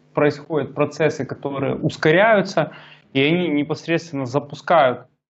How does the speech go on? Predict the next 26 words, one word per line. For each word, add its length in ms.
весь 320
тот 180
негатив, 460
он 140
начинает 440
появляться. 520
Вы 100
думаете, 420
да 120
какой-то 440
конец, 420
там 180
кого-то 420
там 280
сглазили 600
или 200
еще 360
что-то 220
произошло. 540
Нет. 340
На 100
самом 300
деле 200
вы 80
начинаете 540
светиться, 800